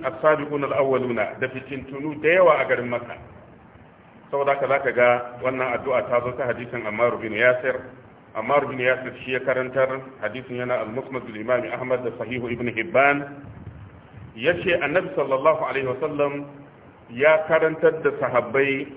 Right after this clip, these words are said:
addu'a, addu'an da ta shafi fitina. Duk mutumin da ya rike wannan addu'ar, duk wanda ya rike wannan addu'ar, to insha Allah, fitina in ta zo haka za ta bar shi.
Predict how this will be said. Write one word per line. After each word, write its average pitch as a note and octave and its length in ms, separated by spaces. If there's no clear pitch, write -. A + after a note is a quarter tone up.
addu'a, C#3 720
addu'an C#3 320
da - 80
ta C#3+ 160
shafi B2+ 320
fitina. A2 400
Duk G#3+ 160
mutumin F#3+ 480
da D3+ 80
ya D#3+ 160
rike E3+ 240
wannan D3+ 560
addu'ar, B2+ 560
duk G#3+ 80
wanda G#3+ 480
ya E3+ 240
rike E3+ 240
wannan D3+ 480
addu'ar, C3 400
to D3+ 160
insha F3+ 320
Allah, B2 320
fitina F3+ 640
in E3+ 160
ta E3+ 160
zo E3 160
haka E3+ 320
za D3 160
ta D3 80
bar B2 160
shi. - 240